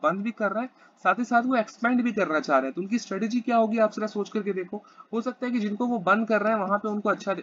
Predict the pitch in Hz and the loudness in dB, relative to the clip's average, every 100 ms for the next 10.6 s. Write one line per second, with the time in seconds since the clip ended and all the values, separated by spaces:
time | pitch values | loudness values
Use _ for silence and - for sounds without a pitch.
0 | - - 151 185 185 160 180 175 170 170 | -8 -10 -4 -4 -2 -2 -2 -2 0 0
1 | 175 151 - 156 147 170 165 156 156 147 | 0 -4 -2 -2 -2 -4 -4 -4 -4 -2
2 | 165 160 151 147 - - _ 202 233 247 | -2 -2 -2 -4 -8 -20 _ -6 -2 0
3 | 233 233 226 190 202 202 214 208 202 208 | 2 0 0 -4 -4 -4 -4 -2 0 2
4 | 180 156 185 - 175 160 156 170 170 180 | 2 2 -4 -4 -2 -2 -2 -4 -4 -4
5 | - 180 175 185 247 202 165 170 175 - | -2 -2 -2 -2 0 0 -2 -4 -6 -6
6 | 165 160 175 160 147 175 175 156 151 160 | -6 -2 -4 -4 -6 -6 -8 -10 -6 -6
7 | 135 190 156 165 - _ _ - 185 170 | -4 -4 -4 -6 -12 _ _ -10 -6 -4
8 | 180 190 180 170 165 - 185 160 131 175 | -4 -4 -6 -2 -4 -4 -6 -2 -4 -4
9 | 151 151 151 151 135 151 139 127 135 123 | -6 -8 -6 -8 -8 -8 -8 -6 -6 -4
10 | 202 190 120 101 - - | -6 -6 -10 -14 -16 -20